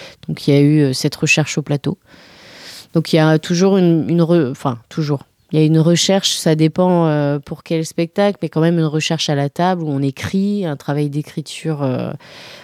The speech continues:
euh, vraiment sur le papier, et puis un travail au plateau, euh, où, euh, on écrit, euh,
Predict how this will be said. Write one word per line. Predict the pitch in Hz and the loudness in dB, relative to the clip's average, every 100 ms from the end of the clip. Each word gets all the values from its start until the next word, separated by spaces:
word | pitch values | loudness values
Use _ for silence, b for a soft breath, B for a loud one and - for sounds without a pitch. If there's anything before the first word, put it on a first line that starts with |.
| B | B
euh, | 123 127 127 | -2 0 0
vraiment | 147 151 160 | 2 2 2
sur | - 147 | 0 -4
le | |
papier, | 139 135 - 196 202 | -4 -8 -2 0 0
et | 160 | -4
puis | - - 185 | -6 -2 0
un | 170 | 0
travail | 156 - 147 156 160 151 | -2 -2 0 0 0 0
au | - | -2
plateau, | 165 160 151 156 170 185 | 0 0 -2 -2 0 0
euh, | 160 135 127 127 127 | -2 -4 -4 -6 -6
où, | - 151 151 | -4 -2 -2
euh, | 139 120 117 | -2 -4 -6
on | - 139 | -2 0
écrit, | 151 151 - 175 170 156 | 2 0 -2 0 2 2
euh, | 135 131 117 - - | 0 -2 -6 -10 -12